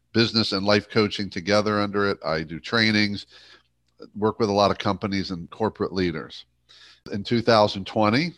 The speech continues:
great timing, started a business called Cardivera, which is C A R D I V E R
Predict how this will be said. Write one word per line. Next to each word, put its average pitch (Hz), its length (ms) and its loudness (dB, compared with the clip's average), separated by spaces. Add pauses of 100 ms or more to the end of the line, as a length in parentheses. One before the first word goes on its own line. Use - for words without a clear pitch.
(280)
great 98 220 -2
timing, 107 420 0 (280)
started 113 480 4
a 98 40 4 (120)
business 117 260 -2
called 101 300 -4
Cardivera, 110 840 2 (640)
which 98 260 -4
is 98 140 -4
C 120 260 0
A 107 160 6
R 107 240 2
D 104 800 -2 (180)
I 107 220 2
V 101 340 -4
E 101 100 -2
R 98 240 0